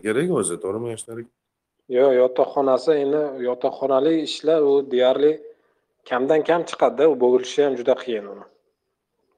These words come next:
Speaker 2: To'g'ri, korxona ovqat, e, pitaniyalarni, ovqatlarni, uch mahal issiq ovqatlargacha ham qilib beradigan korxonalar bor, lekin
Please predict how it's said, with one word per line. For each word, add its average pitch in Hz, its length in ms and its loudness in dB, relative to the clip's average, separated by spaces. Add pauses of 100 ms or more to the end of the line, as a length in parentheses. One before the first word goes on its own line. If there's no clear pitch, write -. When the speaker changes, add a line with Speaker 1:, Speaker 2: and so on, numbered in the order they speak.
(680)
Speaker 2:
To'g'ri, 165 260 8
korxona 180 480 6
ovqat, 165 420 6
e, 165 100 8 (160)
pitaniyalarni, 165 720 6
ovqatlarni, 147 580 4
uch 135 180 -4
mahal 156 280 6
issiq 147 260 0
ovqatlargacha 147 640 2
ham 147 100 0
qilib 143 160 0
beradigan 143 340 4
korxonalar 147 520 4
bor, 147 160 4
lekin 120 340 -2